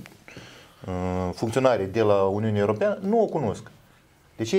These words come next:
este un lucru bun și s-a sugerat, dacă vreți, că mesajul domnului Dodon, că peste, în cazul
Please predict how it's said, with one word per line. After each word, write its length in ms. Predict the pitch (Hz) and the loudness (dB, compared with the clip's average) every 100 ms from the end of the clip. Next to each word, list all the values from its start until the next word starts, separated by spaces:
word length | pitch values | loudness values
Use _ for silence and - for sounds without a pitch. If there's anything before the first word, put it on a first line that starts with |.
| 185 | 0
este 320 | - 165 170 170 | 2 2 2 0
un 140 | 131 | 0
lucru 220 | 156 156 139 | 0 0 0
bun 300 | 92 98 127 - - - _ | 0 -2 -2 -10 -20 -20 _
și 360 | - 127 127 | -4 -4 -2
s-a 200 | - 143 | 0 2
sugerat, 520 | 131 151 143 151 - 104 | 2 2 2 2 0 0
dacă 360 | 107 165 - | 2 2 2
vreți, 380 | 135 107 90 - - - _ _ _ - | -4 -2 -4 -8 -20 -20 _ _ _ -6
că 140 | 120 - - - 143 | -4 -4 -14 -8 0
mesajul 540 | 131 131 185 185 156 | 2 4 2 2 -2
domnului 280 | 123 160 135 | -2 -2 0
Dodon, 340 | 117 113 98 98 | 0 2 0 0
că 220 | 120 117 - | -2 -2 -2
peste, 280 | 127 123 110 104 - - - 131 107 | -4 -4 -6 -10 -16 -20 -16 -14 -4
în 180 | 123 113 | 0 2
cazul 340 | 131 135 107 | 4 2 0